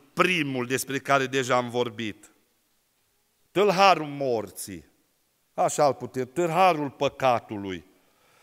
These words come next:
după ce vorbește: "Mântuiește-ne, salvează-ne",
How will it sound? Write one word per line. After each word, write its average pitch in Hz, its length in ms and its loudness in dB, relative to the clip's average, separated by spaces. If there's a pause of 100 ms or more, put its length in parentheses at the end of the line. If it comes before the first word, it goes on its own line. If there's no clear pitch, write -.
(200)
după 170 240 -2
ce 190 200 0
vorbește: 165 580 0
"Mântuiește-ne, 151 840 -2
salvează-ne", 135 1000 0